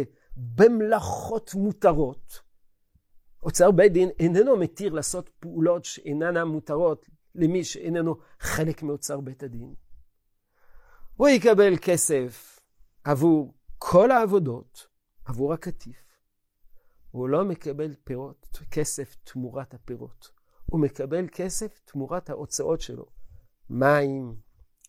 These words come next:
השקיה, עבודות המותרות, קטיף, שיווק.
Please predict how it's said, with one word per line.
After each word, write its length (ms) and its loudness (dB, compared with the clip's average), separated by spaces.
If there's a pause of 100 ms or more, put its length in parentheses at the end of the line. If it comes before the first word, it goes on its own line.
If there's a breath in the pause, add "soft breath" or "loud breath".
השקיה, 640 -2 (1080)
עבודות 440 0
המותרות, 720 -6 (420)
קטיף, 600 0 (280)
שיווק. 840 2